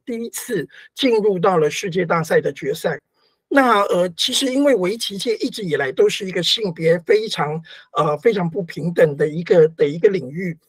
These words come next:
那所以过去女性可能得到资源比较少，她们很难可以出头。但是为什么现在开始女性已经慢慢开始，呃，她们能够站在一个更公平、更一致的一个地位？因为有了A I。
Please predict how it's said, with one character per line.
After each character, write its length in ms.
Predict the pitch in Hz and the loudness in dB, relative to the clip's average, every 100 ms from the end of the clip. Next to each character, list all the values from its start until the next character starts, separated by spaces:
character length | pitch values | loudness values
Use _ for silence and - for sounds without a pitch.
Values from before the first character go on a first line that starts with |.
| _ | _
那 160 | - 262 | 2 4
所 140 | 262 | 4
以 40 | 220 | 6
过 200 | 262 240 | 8 8
去 260 | 254 220 | 6 -2
女 180 | 170 170 | -2 -4
性 240 | 165 233 | -4 -4
可 140 | 190 170 | -4 -4
能 160 | 156 | -4
得 140 | 165 170 | 0 0
到 160 | 214 | 0
资 180 | 180 - | -4 0
源 160 | 226 214 | 2 2
比 60 | |
较 120 | 180 208 | 0 -2
少， 300 | - 170 - | -2 -2 -4
她 140 | - | -6
们 100 | 190 | -8
很 400 | - - 147 143 | -8 -6 -4 -4
难 220 | 156 175 | -4 -6
可 120 | - | 0
以 120 | 190 139 | 0 0
出 200 | - 185 | -8 -10
头。 260 | - - - _ _ _ _ - | -10 -12 -14 _ _ _ _ 0
但 140 | 302 | 0
是 100 | 311 | 2
为 180 | 277 311 | 0 0
什 120 | - | 0
么 120 | 160 | -4
现 160 | 147 247 | 0 2
在 100 | 226 | 2
开 180 | - 226 | 2 -2
始 140 | - | -2
女 240 | 185 156 147 | -4 -4 -4
性 200 | 226 208 | -4 -6
已 60 | |
经 160 | 147 180 | -6 -4
慢 140 | 208 | -2
慢 220 | 220 202 | 0 -2
开 180 | 190 208 | -2 -2
始， 420 | 202 - 147 165 - _ _ _ | -2 -4 -6 -6 -8 _ _ _
呃， 200 | 165 156 | -2 -2
她 120 | 160 | -2
们 160 | 226 190 | -2 0
能 100 | 175 | 2
够 140 | 185 | 4
站 180 | 196 226 | 4 2
在 140 | 202 196 | 2 0
一 100 | 185 | 0
个 120 | 170 | -2
更 280 | 165 233 170 | 2 0 2
公 220 | - 208 | 0 0
平、 240 | 202 170 | -2 -10
更 220 | - 220 196 | 2 2 2
一 100 | 170 | -6
致 220 | 190 202 | -6 -4
的 100 | 180 | -2
一 40 | |
个 100 | 175 | -2
地 180 | 175 196 | -4 -4
位？ 240 | 180 160 - _ _ | 2 2 0 _ _
因 180 | - 185 214 | -8 0 2
为 100 | 165 | 2
有 140 | 131 | 0
了 80 | 135 | -2
A 260 | - 160 | 2 2
I。 240 | 156 165 | 2 -2